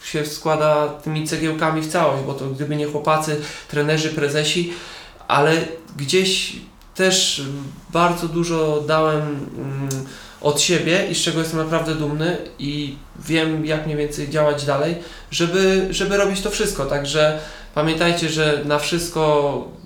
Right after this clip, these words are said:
jest jak najbardziej czas, na wszystko przyjdzie ten, ale, ale są rzeczy, które nam naprawdę bardzo mogą zaszkodzić i są rzeczy, które bardzo mogą nam pomóc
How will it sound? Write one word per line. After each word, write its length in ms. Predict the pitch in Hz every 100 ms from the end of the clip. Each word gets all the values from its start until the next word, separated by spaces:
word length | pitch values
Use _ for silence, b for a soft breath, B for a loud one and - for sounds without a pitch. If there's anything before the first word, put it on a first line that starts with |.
| -
jest 280 | 156 160 160
jak 140 | 156
najbardziej 500 | 151 151 151 139 135
czas, 340 | 139 156 151 151
na 100 | 143
wszystko 320 | 147 - 147
przyjdzie 320 | - 139 143
ten, 280 | 139 156 151
ale, 340 | 143 147 147 143 B B
ale 220 | 123 139
są 220 | 139 160 156
rzeczy, 260 | 160 160
które 280 | - 156 151
nam 160 | 147 147
naprawdę 400 | 143 151 139 143
bardzo 300 | 143 139 139
mogą 460 | 139 139 135 127
zaszkodzić 640 | 127 139 - 156 170 180 175
i 40 |
są 220 | 170 170
rzeczy, 220 | 170 165 165
które 260 | 165 160
bardzo 260 | 156 156 156
mogą 260 | 151 151 147
nam 140 | 151
pomóc 520 | 151 156 123 123 -